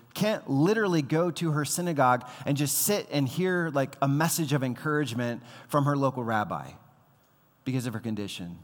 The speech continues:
Just layer after layer of tolls on her life,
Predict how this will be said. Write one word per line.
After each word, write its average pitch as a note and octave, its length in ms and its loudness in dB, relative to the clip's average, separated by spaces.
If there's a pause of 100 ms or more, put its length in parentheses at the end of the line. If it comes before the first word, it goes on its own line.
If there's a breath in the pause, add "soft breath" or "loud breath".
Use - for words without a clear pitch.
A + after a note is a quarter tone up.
Just A#2 240 -6 (400)
layer C3+ 480 -2
after G#2+ 260 -6
layer G#2+ 440 -4
of G2+ 260 -8 (100)
tolls F#2 680 -10 (440 soft breath)
on G2 140 -8
her B2+ 240 -4
life, F#2 500 -6